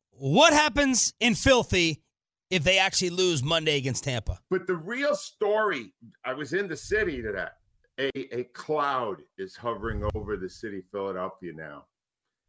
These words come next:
Speaker 2: as we brace for one last embarrassment next Monday night against Tampa. And when that happens, and I see no way it cannot happen based on the defensive performance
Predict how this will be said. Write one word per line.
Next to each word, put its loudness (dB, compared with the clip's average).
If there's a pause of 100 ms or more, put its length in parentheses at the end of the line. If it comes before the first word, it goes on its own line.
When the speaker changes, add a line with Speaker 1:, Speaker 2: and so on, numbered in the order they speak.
(140)
Speaker 2:
as -6
we -8
brace -2
for -2
one -4
last -4 (140)
embarrassment -6 (640)
next -6
Monday -6
night -8 (360)
against -8
Tampa. -12 (1000)
And -4
when -4
that -2
happens, -6
and -4
I -2
see -6
no 0
way 2
it -2
cannot -6
happen -16 (200)
based -4
on -4
the -6
defensive -10
performance -8